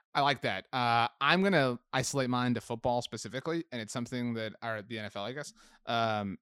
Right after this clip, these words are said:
and it's something I have to deal with every year. I have to put out this fire every year, all right? And I know this upsets you, uh, but when the Cowboys play on Thanksgiving,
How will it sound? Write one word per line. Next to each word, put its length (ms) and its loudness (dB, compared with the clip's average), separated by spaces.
and 160 -2
it's 80 -6
something 320 -4
I 160 0
have 160 0
to 80 -10
deal 220 -4
with 180 -4
every 240 -4
year. 180 0
I 100 4
have 100 6
to 80 -4
put 160 0
out 100 6
this 160 -4
fire 400 4
every 220 -4
year, 200 -6
all 80 -4
right? 200 -2
And 320 -2
I 100 2
know 120 4
this 160 0
upsets 340 -8
you, 220 0
uh, 240 -2
but 120 -6
when 120 -2
the 80 -4
Cowboys 500 2
play 340 -4
on 160 -2
Thanksgiving, 760 -2